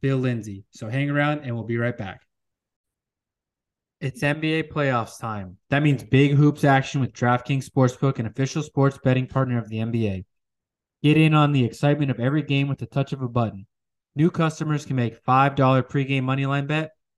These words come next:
and score one hundred fifty dollars in bonus bets if their team wins.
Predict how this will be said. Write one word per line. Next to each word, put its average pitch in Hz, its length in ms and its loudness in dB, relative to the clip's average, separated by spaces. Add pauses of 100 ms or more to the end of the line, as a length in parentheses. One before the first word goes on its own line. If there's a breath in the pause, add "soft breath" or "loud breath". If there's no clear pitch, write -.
(120)
and 127 100 -6
score 123 320 2
one 127 280 4
hundred 147 420 0
fifty 143 280 -4
dollars 131 360 2
in 113 140 -4
bonus 127 360 -2
bets 143 380 -4 (380)
if 135 160 -6
their 123 160 0
team 139 360 -2
wins. 120 400 -2